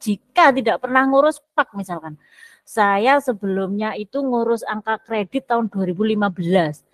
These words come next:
tapi setelahnya nggak pernah ngurus pak tahunan, hangus nilainya Bapak. Jadi yang kehitung terakhir ya di ru-, eh, dua ribu lima belas itu yang dimasukkan.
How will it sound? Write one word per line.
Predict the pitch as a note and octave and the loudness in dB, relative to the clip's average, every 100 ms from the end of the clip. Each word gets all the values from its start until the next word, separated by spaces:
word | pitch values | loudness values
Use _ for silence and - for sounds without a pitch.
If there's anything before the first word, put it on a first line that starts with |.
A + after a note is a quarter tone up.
| _ _ - | _ _ -8
tapi | B3+ - D#4 | -6 -2 -2
setelahnya | C4+ C4+ C4 C4+ D4+ | 0 4 4 4 2
nggak | B3 F#3 | 2 0
pernah | A3+ C4 | 0 0
ngurus | C4 B3 B3 - | 0 -2 -2 0
pak | B3+ - | -2 0
tahunan, | A#3 A#3 A3 G3+ F#3+ - | -2 0 -2 -2 -6 -4
hangus | G#3 A#3 C4+ C#4 C4+ | 0 2 4 4 4
nilainya | A#3 G#3+ G3+ F#3 | -2 -4 -4 -4
Bapak. | F3 D#3 - - _ _ _ _ _ | -6 -8 -12 -20 _ _ _ _ _
Jadi | F#3 F#3 C#4 C4 | -8 -2 2 2
yang | A#3 | 2
kehitung | A#3+ A3 G#3 A3+ | 0 -2 -2 -6
terakhir | A3+ G#3+ G#3 A#3+ C#4+ | -4 0 2 4 2
ya | G#3+ A3 | 2 0
di | A#3 A3 A#3 | -2 -4 -2
ru-, | A3 A3 - | -2 -4 -4
eh, | G#3 G3+ | -4 -2
dua | G3+ F#3+ | -2 -4
ribu | _ A3+ | _ -12
lima | - G#3 | -8 -10
belas | F3 E3+ | -8 -10
itu | - - G3 F#3 | -10 -12 -6 -4
yang | F3 | -4
dimasukkan. | E3+ E3 D#3+ D#3+ - - D3 C#3+ | -6 -10 -12 -14 -16 -14 -14 -16